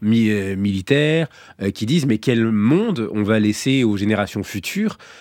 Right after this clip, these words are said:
Est-ce que c'est, euh, est-ce qu'il faut pas leur faire confiance pour, euh,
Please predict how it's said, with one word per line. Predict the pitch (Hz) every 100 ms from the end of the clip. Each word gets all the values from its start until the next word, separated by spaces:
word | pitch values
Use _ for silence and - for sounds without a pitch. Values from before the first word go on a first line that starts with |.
| - -
Est-ce | 131 -
que | 127
c'est, | - 131
euh, | 117 107
est-ce | 113 -
qu'il | -
faut | 107
pas | 151
leur | -
faire | 135 -
confiance | 107 - 170
pour, | - - 107
euh, | 104